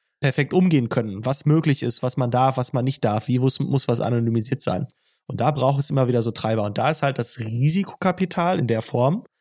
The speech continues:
sogar auch für etablierte Player und auch für Industrie ein spannender Weg, um mit einem bewussten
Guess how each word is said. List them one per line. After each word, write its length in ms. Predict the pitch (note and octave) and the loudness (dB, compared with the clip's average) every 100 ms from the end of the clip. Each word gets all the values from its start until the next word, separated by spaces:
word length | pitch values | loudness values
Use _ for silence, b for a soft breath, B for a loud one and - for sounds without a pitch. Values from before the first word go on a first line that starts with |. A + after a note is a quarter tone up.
| _ _ _ | _ _ _
sogar 400 | - C3 B2+ - | -4 0 0 2
auch 160 | B2+ | 0
für 220 | C#3+ - - | 0 -4 -2
etablierte 500 | - B2 A#2 A2+ A#2+ | 0 -2 0 -2 -2
Player 400 | - A#2 E3+ F3 | 0 0 2 0
und 140 | B2+ | -2
auch 160 | G#2 - | -4 -2
für 120 | C#3 | -2
Industrie 760 | B2+ A#2+ - - B2+ D#3+ G#3+ - _ _ _ | -2 -2 -6 -2 2 2 2 -6 _ _ _
ein 120 | B2+ | -6
spannender 540 | B2 - B2 F3 D3 A#2 | -6 -2 0 2 2 2
Weg, 240 | B2 G3 | 0 0
um 180 | - C3 | 0 0
mit 180 | C3 - | 0 0
einem 460 | B2+ B2 A#2 C3+ - _ _ _ _ | 0 0 0 -4 -8 _ _ _ _
bewussten 800 | C3 A#2+ A3+ - - C#3+ B2 | 2 4 2 0 -4 -2 -2